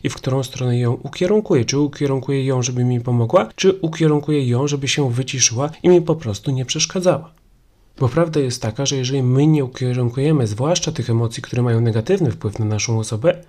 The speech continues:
to ona będzie marnotrawiła cały trud, który włożyliśmy przed wystąpieniem danej sytuacji.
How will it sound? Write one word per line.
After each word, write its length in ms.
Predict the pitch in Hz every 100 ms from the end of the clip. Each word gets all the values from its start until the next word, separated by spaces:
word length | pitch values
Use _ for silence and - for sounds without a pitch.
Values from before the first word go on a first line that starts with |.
| _ _ -
to 100 | 139
ona 180 | 160 156
będzie 220 | 156 147
marnotrawiła 720 | 147 143 143 143 135 143 143
cały 320 | - 160 170
trud, 360 | 160 143 180 - - - _
który 180 | - 156
włożyliśmy 560 | 151 143 131 143 - 135
przed 300 | - 139 131
wystąpieniem 680 | 131 - 117 113 110 110 113 - -
danej 260 | 117 101 98
sytuacji. 580 | - - 92 82 -